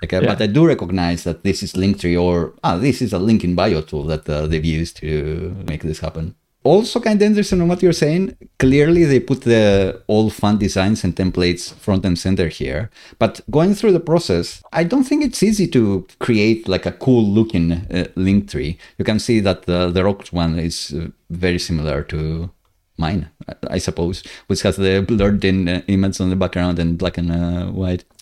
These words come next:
Speaker 1: Yours kinda similar, they just take the avatar and blur it out, and it kinda looks cool, but it's not as cool as the templates that they've, uh, chosen to highlight here. Maybe you can spring for pro for those templates, but
Speaker 2: Yeah.
Speaker 1: still, I don't think you can actually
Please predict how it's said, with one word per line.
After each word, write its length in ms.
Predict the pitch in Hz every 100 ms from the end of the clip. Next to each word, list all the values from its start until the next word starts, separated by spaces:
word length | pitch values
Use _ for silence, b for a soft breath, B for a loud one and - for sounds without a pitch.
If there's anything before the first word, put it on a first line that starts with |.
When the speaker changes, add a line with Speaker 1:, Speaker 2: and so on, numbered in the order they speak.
| -
Speaker 1:
Yours 480 | 107 110 110 104 - B B -
kinda 280 | 127 131 123
similar, 440 | - 113 113 107
they 140 | 101 92
just 240 | 107 98
take 160 | 107 -
the 80 | 95
avatar 320 | 92 92 90
and 260 | 87 90 90
blur 220 | 90 92
it 100 | 82
out, 220 | 90 87
and 140 | 85
it 200 | 90 -
kinda 300 | - 269 233
looks 260 | 214 202 -
cool, 400 | - 147 190 247 _
but 180 | - 120
it's 260 | - 185 -
not 240 | 233 254
as 160 | 190 -
cool 260 | 175 170 139
as 140 | 117
the 100 | 110
templates 420 | 95 113 107 92
that 120 | 95 87
they've, 260 | 92 -
uh, 140 | 90 90
chosen 360 | - 90 85
to 60 | 82
highlight 440 | 85 80 76 73
here. 260 | - 87 78
Maybe 640 | 104 185 175 165 151 - 101
you 120 | 117
can 160 | 117 107
spring 460 | - - 117 135
for 360 | 139 - - 92
pro 340 | - 104 113
for 240 | 131 - 98
those 260 | 98 104
templates, 440 | - 92 101 120 -
but 180 | - -
Speaker 2:
Yeah. 80 | - 107
Speaker 1:
still, 180 | - 113
I 60 |
don't 320 | 131 - 214 254
think 180 | -
you 80 | -
can 140 | - 95
actually 500 | 92 - 82 82